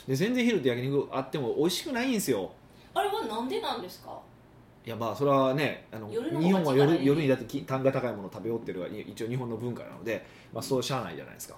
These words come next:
Speaker 2: うん。
Speaker 1: でも最近、そのカウンターの汚い焼肉屋なんですけど、
Speaker 2: はい。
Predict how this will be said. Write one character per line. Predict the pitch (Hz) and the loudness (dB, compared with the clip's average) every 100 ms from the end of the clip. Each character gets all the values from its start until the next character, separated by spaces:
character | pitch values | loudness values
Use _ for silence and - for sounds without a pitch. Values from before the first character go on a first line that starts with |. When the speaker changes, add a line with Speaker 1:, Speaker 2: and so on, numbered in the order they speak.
| - | -16
Speaker 2:
う | |
ん。 | 175 170 - - - - - | -16 -14 -16 -20 -20 -20 -6
Speaker 1:
で | 131 | -6
も | |
最 | 104 135 135 | -2 -2 -2
近、 | 120 123 139 98 - - - - - - | -4 -4 -4 -4 -12 -18 -20 -20 -20 -18
そ | - | -12
の | 104 | -10
カ | - - | -6 -2
ウ | 165 | -2
ン | 165 | -2
タ | 160 151 | -2 -4
ー | |
の | 147 | -4
汚 | - - - 156 | -6 -12 -6 -2
い | 180 | -2
焼 | 127 | -2
肉 | 107 98 | -8 -8
屋 | 107 | -10
な | 90 | -10
ん | |
で | 82 | -12
す | - | -10
け | |
ど、 | 92 110 90 - | -2 0 0 -4
Speaker 2:
は | |
い。 | 190 | -10